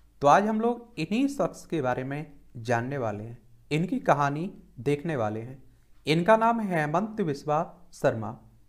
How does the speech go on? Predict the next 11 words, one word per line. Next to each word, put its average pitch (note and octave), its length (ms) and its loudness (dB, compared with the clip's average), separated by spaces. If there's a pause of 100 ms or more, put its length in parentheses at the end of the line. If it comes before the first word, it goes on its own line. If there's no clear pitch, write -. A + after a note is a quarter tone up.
(140)
ये D3+ 100 2
वर्तमान D#3+ 480 4
में G#3+ 240 -2
असम F3+ 340 -2
के G3 180 -6
चीफ C#3+ 280 -4
मिनिस्टर C3 520 -4 (380)
यानी C#3 260 2
कि D#3 140 -4
मुख्यमंत्री C3+ 600 -6
हैं। A2+ 200 -10